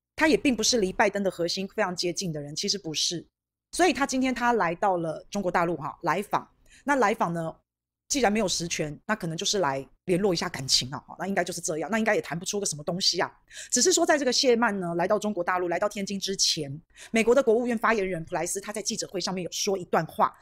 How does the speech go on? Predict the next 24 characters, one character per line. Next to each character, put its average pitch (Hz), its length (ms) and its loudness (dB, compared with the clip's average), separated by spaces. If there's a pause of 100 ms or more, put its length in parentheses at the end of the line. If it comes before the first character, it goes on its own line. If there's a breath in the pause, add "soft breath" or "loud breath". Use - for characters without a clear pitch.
(160 loud breath)
那 302 80 2
这 - 120 0
个 254 160 2
一 220 80 -6
段 233 200 4
话 220 220 4
呢， 175 160 -4
让， 202 240 0 (160)
帮 226 140 -2
大 226 100 4
家 202 220 0
整 214 260 2
理 185 140 -2
一 151 40 -8
下， 151 240 0 (220 loud breath)
大 330 100 6
概 294 240 4 (240)
分 226 140 4
出 214 240 -2
三 214 240 2
点。 190 160 -2 (260)
第 320 120 6
一 339 40 6
点 170 220 0